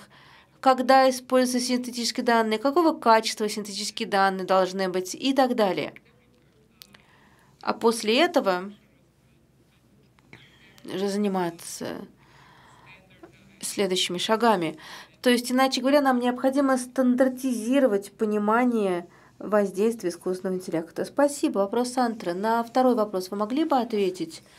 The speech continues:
А после этого будет еще один вопрос из зала. И попрошу всех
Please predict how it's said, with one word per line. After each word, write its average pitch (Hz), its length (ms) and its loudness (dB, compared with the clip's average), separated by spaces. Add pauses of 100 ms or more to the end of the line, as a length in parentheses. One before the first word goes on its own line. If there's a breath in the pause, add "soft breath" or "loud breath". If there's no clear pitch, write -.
(440 loud breath)
А 233 220 4
после 247 440 0
этого 262 280 0
будет 233 280 0
еще 226 540 0
один 220 180 0
вопрос 214 480 0
из 214 320 -4
зала. 214 600 2 (800 soft breath)
И 269 240 0
попрошу 240 680 2
всех 202 640 -2